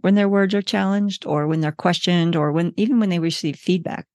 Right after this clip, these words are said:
Defensiveness really comes from thinking that the question means something is wrong with you, which then spirals into things like, "I am wrong. Like, I as a human am wrong.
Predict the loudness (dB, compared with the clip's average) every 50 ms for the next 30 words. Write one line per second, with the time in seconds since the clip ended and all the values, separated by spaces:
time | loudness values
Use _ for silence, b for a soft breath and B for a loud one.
0 | _ _ -4 -4 0 2 2 2 4 4 4 4 6 4 4 2 0 -4 -6 -4
1 | _ 2 4 4 4 4 2 0 2 2 2 2 2 0 0 -2 -2 0 0 0
2 | 0 0 0 0 0 0 -2 -4 -4 -8 -4 -2 0 0 0 0 0 2 2 2
3 | 2 2 2 2 2 2 0 -2 -4 -6 -8 -4 -2 -2 -2 0 0 -2 0 0
4 | -2 0 0 0 2 2 0 -2 -4 -6 -10 -14 _ _ _ _ _ _ _ _
5 | 0 0 0 0 0 0 2 2 2 2 2 0 2 2 4 4 4 2 2 0
6 | -2 -4 -4 -4 -2 -2 -4 -2 0 -2 -2 -2 -2 -2 -2 -4 -4 -6 _ _
7 | -4 -2 0 2 2 2 4 4 2 2 0 -2 -4 -8 -10 -12 _ _ _ _
8 | _ _ _ -4 -4 -2 -2 -2 0 2 2 2 2 2 2 0 2 2 2 0
9 | 2 0 0 -2 -4 -4 -6 -6 -8 -8 -8 -10